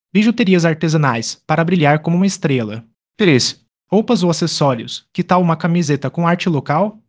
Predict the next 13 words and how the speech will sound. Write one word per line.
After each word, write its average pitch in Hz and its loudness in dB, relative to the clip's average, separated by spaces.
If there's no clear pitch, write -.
Quatro, 147 -2
comida 214 2
típica, - -4
não 143 0
esqueça 180 -2
de 165 -2
levar 165 2
um 180 2
docinho 180 0
ou 190 0
uma 202 2
cachaça 175 0
artesanal. 156 -2